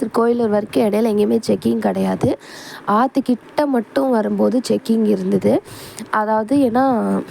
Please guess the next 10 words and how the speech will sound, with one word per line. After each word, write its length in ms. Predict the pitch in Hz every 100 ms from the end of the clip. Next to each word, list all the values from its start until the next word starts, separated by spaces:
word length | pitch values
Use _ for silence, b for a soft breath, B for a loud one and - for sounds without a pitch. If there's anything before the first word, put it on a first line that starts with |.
| - -
அங்க 300 | 190 226 240
வந்து 280 | 226 226 262
நம்ம 320 | 226 214 214
ஆத்துக்கு 300 | 220 233 226
பக்கத்துலேயே 420 | - 233 226 233
வந்து 320 | 220 220 220 226
கொடமரட்டி 520 | 214 226 226 214 240 - B B B
ஸ்கூல் 480 | - - - 269 269
இருக்கு 260 | 220 - 220
உள்ள. 400 | 208 220 220